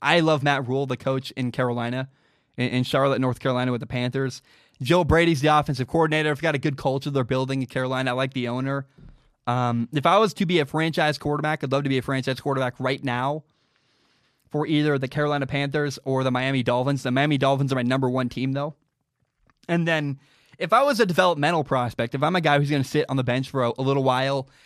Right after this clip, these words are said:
and learn and have to try to grow and become a starting quarterback, um, I'd wanna go to the New Orleans Saints. I wanna learn behind Drew Brees. To get coached by Sean Payton,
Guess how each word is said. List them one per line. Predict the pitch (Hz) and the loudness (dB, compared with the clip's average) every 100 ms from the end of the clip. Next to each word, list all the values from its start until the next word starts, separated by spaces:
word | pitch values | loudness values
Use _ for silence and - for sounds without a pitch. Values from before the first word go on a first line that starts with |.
| - - | -12 -2
and | 131 | 0
learn | 127 135 143 | 2 2 2
and | 139 | 0
have | 131 | -2
to | 131 | -2
try | 135 | 0
to | 127 | 0
grow | 127 127 131 | 0 0 0
and | 127 | -2
become | 120 127 135 | -4 -2 -2
a | |
starting | 135 143 143 | -2 -2 -2
quarterback, | 156 151 160 180 - _ _ _ _ _ _ - | -2 -2 -2 -2 -8 _ _ _ _ _ _ 0
um, | 123 123 120 120 139 | 2 2 0 -2 0
I'd | 170 | 2
wanna | 180 165 139 | 4 2 0
go | - 139 | 2 2
to | 131 | 2
the | 123 | 0
New | |
Orleans | 123 120 117 - | 0 -2 -4 -4
Saints. | 117 104 | -6 -2
I | 127 | -2
wanna | 131 156 139 | 2 2 2
learn | 131 139 | 2 0
behind | 127 123 120 117 107 _ _ _ _ _ _ _ _ _ - | 0 0 0 -2 -6 _ _ _ _ _ _ _ _ _ -6
Drew | 160 170 | 2 2
Brees. | 131 135 123 113 | 4 2 0 -2
To | 151 | -2
get | 180 - | -2 0
coached | 170 180 190 - | 0 0 0 -2
by | 147 143 | 0 2
Sean | 139 156 143 143 | 0 0 2 2
Payton, | 135 131 123 160 | 0 0 0 -6